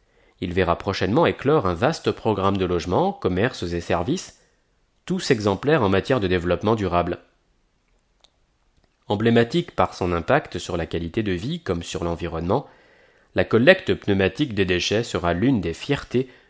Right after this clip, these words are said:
de ce nouveau quartier. La circulation est-ouest, traditionnellement peu développée en raison de la topographie, va quant à elle être dynamisée. À la faveur d'un arc sud, les déplacements se feront d'est en ouest,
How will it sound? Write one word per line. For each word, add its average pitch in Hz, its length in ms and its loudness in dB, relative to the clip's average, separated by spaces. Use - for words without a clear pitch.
de 85 80 -12
ce - 160 -12
nouveau 117 340 2
quartier. - 460 -6
La 110 80 4
circulation 135 720 2
est-ouest, - 720 0
traditionnellement 95 720 2
peu 120 220 2
développée 104 560 4
en 92 80 2
raison 90 260 0
de 87 60 -2
la 85 100 0
topographie, 87 720 -4
va 139 200 0
quant 151 140 -2
à 107 160 0
elle 131 420 4
être 135 320 0
dynamisée. 92 680 0
À 113 80 6
la 123 100 2
faveur 139 440 4
d'un 92 220 0
arc 104 380 -2
sud, 90 420 -8
les 98 100 4
déplacements 110 480 2
se 104 140 -8
feront 90 320 -2
d'est 143 260 0
en 90 140 -2
ouest, 90 380 -2